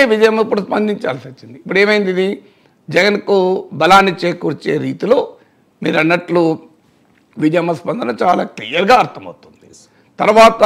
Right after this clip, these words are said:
అంటే జగన్ క్యారెక్టర్ కూడా సర్టిఫికెట్ ఇస్తూ, జగన్ ప-, జగన్కు ఒక రకంగా అండగా నిలుస్తూ, తన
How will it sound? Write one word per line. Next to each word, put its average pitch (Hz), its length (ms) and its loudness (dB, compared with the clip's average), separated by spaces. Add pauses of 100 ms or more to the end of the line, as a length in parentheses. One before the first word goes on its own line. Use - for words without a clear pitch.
(340)
అంటే 170 160 2 (260)
జగన్ 165 360 0 (1200)
క్యారెక్టర్ 196 440 2 (120)
కూడా 190 120 4 (100)
సర్టిఫికెట్ 165 540 -4
ఇస్తూ, - 200 -14 (400)
జగన్ 202 400 0 (680)
ప-, 185 220 4 (120)
జగన్కు 202 320 2
ఒక 180 120 -2
రకంగా 202 540 2 (160)
అండగా 196 420 4
నిలుస్తూ, 165 560 0 (580)
తన 165 180 2